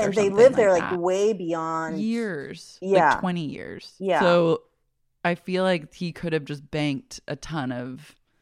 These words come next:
Speaker 2: savings
Speaker 1: I'm
Speaker 2: and then
Speaker 1: really, I,
Speaker 2: now
Speaker 1: I'm
Speaker 2: he
Speaker 1: really
Speaker 2: gets to
Speaker 1: hope-
Speaker 2: enjoy the fruits of his labor.
Speaker 1: I'm really hoping that's true. Well, in this episode, we learned that, um, Schwartz's home equity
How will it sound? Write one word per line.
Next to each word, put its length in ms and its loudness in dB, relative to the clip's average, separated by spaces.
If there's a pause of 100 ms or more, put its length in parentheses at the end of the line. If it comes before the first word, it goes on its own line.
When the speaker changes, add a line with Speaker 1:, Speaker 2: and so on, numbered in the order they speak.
(500)
Speaker 2:
savings 1000 -6 (760)
Speaker 1:
I'm 140 -4
Speaker 2:
and 120 2
then 160 4
Speaker 1:
really, 40 4
I, 20 4
Speaker 2:
now 520 -2 (100)
Speaker 1:
I'm 180 -4
Speaker 2:
he 20 -2
Speaker 1:
really 280 6
Speaker 2:
gets 120 2
to 60 4
Speaker 1:
hope- 100 4
Speaker 2:
enjoy 140 -2
the 80 -8
fruits 260 -12
of 60 -12
his 140 -14
labor. 420 -12
Speaker 1:
I'm 260 -2
really 400 2
hoping 320 -2
that's 220 -2
true. 120 -8
Well, 400 4 (360)
in 140 -4
this 200 0
episode, 480 -4
we 160 -2
learned 680 -4
that, 600 2
um, 520 -2 (340)
Schwartz's 760 2
home 600 -4
equity 520 0